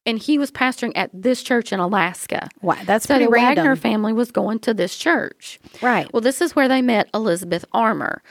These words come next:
Speaker 1: Elizabeth, um, is from a Mennonite home.
Speaker 2: Mm-hmm.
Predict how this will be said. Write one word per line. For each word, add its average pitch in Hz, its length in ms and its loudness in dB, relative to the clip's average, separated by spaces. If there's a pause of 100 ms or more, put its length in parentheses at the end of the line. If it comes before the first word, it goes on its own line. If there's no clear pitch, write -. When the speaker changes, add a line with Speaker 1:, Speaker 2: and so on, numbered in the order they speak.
(280)
Speaker 1:
Elizabeth, 277 720 0 (280)
um, 220 520 0 (480)
is 233 120 -2
from 247 180 0
a 202 60 0
Mennonite 214 640 0
home. - 320 -8 (240)
Speaker 2:
Mm-hmm. 202 360 0